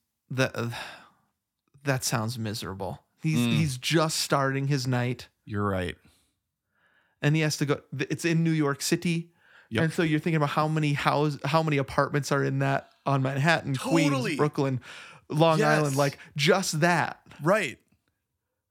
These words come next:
Speaker 1: And then you're talking about the whole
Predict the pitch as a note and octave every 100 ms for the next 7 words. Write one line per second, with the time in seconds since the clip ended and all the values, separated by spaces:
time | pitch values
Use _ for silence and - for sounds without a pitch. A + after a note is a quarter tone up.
0 | _ _ _ _ _ _ _ _ _ _
1 | D#3 E3+ F#3 F#3+ F#3+ E3+ E3 D3+ C#3 B2
2 | B2 - _ _ _ _ _ _ B2+ -
3 | D#3 C#3 B2+ B2+ B2+